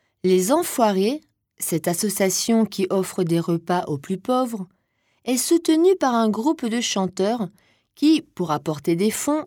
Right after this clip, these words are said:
c'est-à-dire de l'argent, vend un disque. Cette année, comme tous les ans, c'est Jean-Jacques Goldman, un chanteur très populaire en France,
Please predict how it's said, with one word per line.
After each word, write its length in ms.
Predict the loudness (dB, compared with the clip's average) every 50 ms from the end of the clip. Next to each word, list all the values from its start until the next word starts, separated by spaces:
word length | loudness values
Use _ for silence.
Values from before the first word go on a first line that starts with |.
| _
c'est-à-dire 560 | -16 -10 -10 -8 -6 -6 -8 -6 -6 -8 -8
de 120 | -6 -4 -2
l'argent, 500 | 0 0 0 0 0 2 2 2 0 -2 _ -16 _ _ _ _ -8
vend 320 | -4 -2 0 2 2 0 0 -2
un 120 | 0 0
disque. 480 | 0 -2 -4 -8 -10 -12 _ _ -20 _ _ _ _ _ _ _ _ _ _ _ _ _ -8
Cette 340 | -6 -2 0 0 0 2 2
année, 420 | 4 4 4 4 4 2 0 -2 _ _
comme 220 | -10 -6 -6 -4 -4
tous 140 | -2 -2 0
les 300 | 2 2 2 2 2 2
ans, 200 | 0 0 0 -4 _ _ _ _ _ _ _ _
c'est 260 | -8 -4 -2 0 0
Jean-Jacques 440 | 2 4 4 4 6 6 4 4 4
Goldman, 540 | 4 4 4 6 4 4 4 2 0 -2 -4 _ _ _ _ -2
un 160 | 0 0 2
chanteur 560 | 2 0 0 0 0 -2 0 -2 -2 -2 -2
très 460 | -8 -10 -4 0 4 6 6 6 6 4
populaire 520 | 2 -2 -6 -4 -2 0 2 2 2 0
en 80 | -4 -4
France, 560 | -6 -10 -6 -4 -4 -4 -4 -6 -10 -12